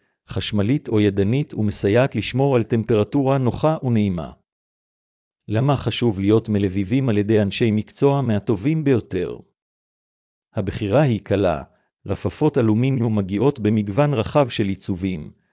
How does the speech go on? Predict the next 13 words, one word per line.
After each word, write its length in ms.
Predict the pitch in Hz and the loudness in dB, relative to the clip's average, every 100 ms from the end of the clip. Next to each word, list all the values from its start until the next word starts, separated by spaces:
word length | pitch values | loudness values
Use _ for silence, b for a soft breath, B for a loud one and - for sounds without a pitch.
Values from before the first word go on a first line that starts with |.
| _ 107 | _ -8
גוונים 560 | 98 107 131 170 170 151 | -2 0 2 0 -2 -4
וסוגים. 600 | 127 110 95 82 65 - _ _ _ _ _ _ _ _ _ _ | -4 -4 -6 -6 -8 -16 _ _ _ _ _ _ _ _ _ _
אתם 260 | - 156 170 | -2 0 2
יכולים 420 | 123 110 117 123 | 0 2 2 0
לבחור 440 | 101 87 - 135 117 | -2 -4 -2 0 0
את 60 | |
צבע 420 | - - 113 123 | -4 -2 2 4
האלומיניום 560 | 113 101 101 131 127 110 | 4 4 2 0 0 0
הטבעי 460 | - 104 92 143 160 | -2 -4 -2 -2 0
או 100 | 135 | 0
גוונים 400 | 98 104 123 127 | 0 0 0 0
שונים 360 | - 110 131 120 | 0 0 0 -2
אחרים 540 | - 107 127 135 | -2 -2 -2 -2